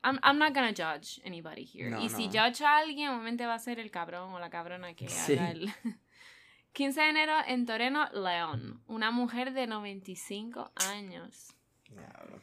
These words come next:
Speaker 1: Falleció en el hospital, donde llevaba tres días ingresada tras ser presuntamente agredida por su marido, también de noventa y cinco años,
Speaker 2: Wow.
Speaker 1: y que fue detenido en la residencia de mayores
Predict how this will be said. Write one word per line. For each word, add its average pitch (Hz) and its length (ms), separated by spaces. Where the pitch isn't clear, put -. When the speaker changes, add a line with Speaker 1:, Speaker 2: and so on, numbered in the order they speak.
Speaker 1:
Falleció 208 460
en 220 80
el 240 80
hospital, 262 880
donde 208 340
llevaba 190 380
tres 214 260
días 233 360
ingresada 254 840
tras 202 240
ser 220 180
presuntamente 220 680
agredida 214 480
por 220 160
su 226 160
marido, 180 500
también 180 360
de 190 260
noventa 175 480
y 170 80
cinco 240 360
años, 220 580
Speaker 2:
Wow. - 100
Speaker 1:
y 262 140
que 247 120
fue 196 240
detenido 175 680
en 226 160
la 220 80
residencia 208 540
de 196 80
mayores 185 580